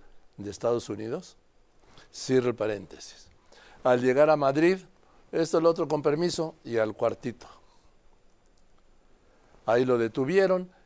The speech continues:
y su abogado pidió a la juez que le dejara llevar el caso, el caso en, pues, en libertad, como ha ocurrido con algunos mexicanos, pero con otros no.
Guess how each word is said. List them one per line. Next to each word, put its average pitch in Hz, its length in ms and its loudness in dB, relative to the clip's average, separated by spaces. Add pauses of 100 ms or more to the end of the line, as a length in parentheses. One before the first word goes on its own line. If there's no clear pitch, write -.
y 120 140 -6
su 113 120 -6
abogado 123 460 2
pidió 123 640 2
a 110 80 2
la 110 140 -2
juez 135 420 -2
que 110 320 -4 (340)
le 120 140 0
dejara 135 380 2
llevar 127 340 0
el 127 120 -4
caso, 123 480 -2 (480)
el 107 360 -4
caso 123 520 -2
en, 104 460 -6 (100)
pues, 110 180 -12
en 113 100 -4
libertad, 131 500 -6 (140)
como 110 200 -12
ha 117 40 -10
ocurrido 120 440 -8
con 113 200 -12
algunos 117 400 -10
mexicanos, 117 520 -8
pero 104 260 -6
con 101 260 -12
otros 120 340 -8
no. 156 220 -8